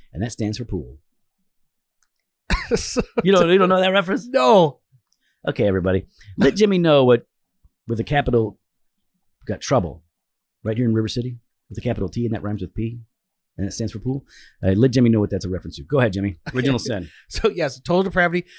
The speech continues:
Speaker 2: Uh, I mean, we see this in Titus one fifteen sixteen. Uh, "To the defiled and unbelieving, nothing is pure, but both their minds and their consciences
Speaker 1: Mm-hmm.
Speaker 2: are defiled."
Speaker 1: Uh, every part.
Speaker 2: Every
Speaker 1: Every
Speaker 2: aspect of
Speaker 1: part.
Speaker 2: it.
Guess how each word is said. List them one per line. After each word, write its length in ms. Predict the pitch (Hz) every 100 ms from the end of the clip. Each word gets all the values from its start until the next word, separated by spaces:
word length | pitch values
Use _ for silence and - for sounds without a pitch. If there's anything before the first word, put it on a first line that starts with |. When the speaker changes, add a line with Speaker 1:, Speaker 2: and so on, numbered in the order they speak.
| -
Speaker 2:
Uh, 220 | - 135 131
I 40 | 147
mean, 80 |
we 100 | 143
see 200 | 135 208
this 180 | 208 175
in 80 | 143
Titus 380 | - 156 156 143
one 300 | 143 156 180
fifteen 340 | 160 - 139
sixteen. 420 | 127 180 - 190 190 _ - _ -
Uh, 140 | 123
"To 140 | 120
the 80 | 139
defiled 720 | 131 127 - 170 175 190 208
and 100 | 180
unbelieving, 560 | 151 156 160 135 123 117
nothing 300 | 127 - 214
is 80 | 214
pure, 560 | - 262 214 120 143 - _ _
but 400 | 104 113 110 107
both 320 | 151 190 196
their 160 | 147 123
minds 580 | 127 151 170 190 202
and 100 | 160
their 100 | 147
consciences 920 | 143 - - 196 220 143 101 120 117 113
Speaker 1:
Mm-hmm. 320 | 104 87 139
Speaker 2:
are 300 | 127 131 131
defiled." 880 | 117 123 - - 110 117 85 69 - _
Speaker 1:
Uh, 60 | 123 -
every 200 | 156 143
part. 340 | - 107 73 - -
Speaker 2:
Every 300 | 175 180 170
Speaker 1:
Every 140 | 165
Speaker 2:
aspect 300 | 170 143 110
of 60 | 101
Speaker 1:
part. 100 |
Speaker 2:
it. 20 | 98